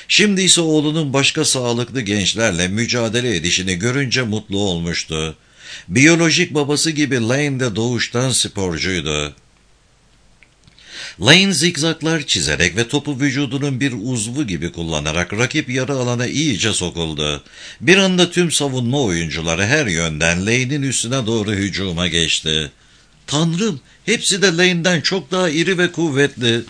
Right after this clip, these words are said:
Kendi takım arkadaşları bile geride kalırken Lane hücuma devam etti.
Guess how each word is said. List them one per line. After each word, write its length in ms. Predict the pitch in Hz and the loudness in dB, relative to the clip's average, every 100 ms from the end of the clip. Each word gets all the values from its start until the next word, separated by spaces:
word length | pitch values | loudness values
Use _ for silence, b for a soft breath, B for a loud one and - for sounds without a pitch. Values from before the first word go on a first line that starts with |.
| - - B B B B B B B | -14 -20 B B B B B B B
Kendi 340 | - 175 208 | 6 6 4
takım 300 | 208 185 185 | 2 0 2
arkadaşları 720 | 185 156 165 156 156 151 160 131 | 2 0 0 2 2 0 0 0
bile 200 | 85 98 | 2 2
geride 460 | 92 127 123 139 | 2 0 0 -2
kalırken 640 | - 82 85 82 104 104 117 | -2 -2 -2 2 2 4 4
Lane 280 | 151 151 | 4 4
hücuma 500 | 131 143 127 127 123 | 0 -2 -2 -2 0
devam 440 | 98 82 80 92 71 | 0 0 0 -2 -2
etti. 520 | 73 - 73 73 | -4 -4 -2 -2